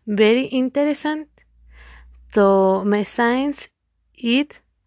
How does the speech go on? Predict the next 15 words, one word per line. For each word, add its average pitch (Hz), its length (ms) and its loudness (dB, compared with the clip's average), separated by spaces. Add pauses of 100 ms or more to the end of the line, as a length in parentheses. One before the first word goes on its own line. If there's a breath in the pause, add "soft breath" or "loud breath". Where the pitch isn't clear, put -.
has 214 240 -4
many 214 540 2
half 269 460 -2 (600 loud breath)
sentences 302 880 -2 (460)
that 214 260 0
help 285 500 0 (140)
me 208 300 0
stay 220 480 -2 (100)
in 208 320 0
suspense 285 720 -6 (440 soft breath)
and 202 500 0
want 254 480 2
to 196 280 -4
continue 285 600 -4 (540 soft breath)
reading. 208 540 2